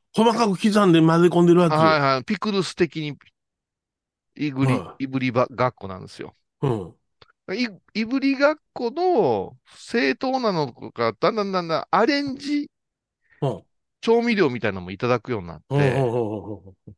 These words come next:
Speaker 1: うんうん。
Speaker 2: で、もうみんな満面の笑みで、
Speaker 1: うん。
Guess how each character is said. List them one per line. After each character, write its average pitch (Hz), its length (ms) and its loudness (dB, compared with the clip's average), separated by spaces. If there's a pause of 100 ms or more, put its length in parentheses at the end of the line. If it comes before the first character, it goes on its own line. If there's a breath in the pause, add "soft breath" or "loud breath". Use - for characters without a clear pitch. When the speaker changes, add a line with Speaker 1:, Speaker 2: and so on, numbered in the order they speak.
(140)
Speaker 1:
う 120 40 -8
ん 98 120 -14 (300)
う 190 40 -8
ん。 - 40 -4
Speaker 2:
で、 233 80 2
も 233 80 -2
う 196 40 0
み 202 120 0
ん 240 80 -6
な 233 100 0
満 247 240 -2
面 269 220 -6
の 269 100 -6
笑 269 140 -4
み 226 160 -4
で、 113 420 0 (280)
Speaker 1:
う 123 80 -6
ん。 95 140 -10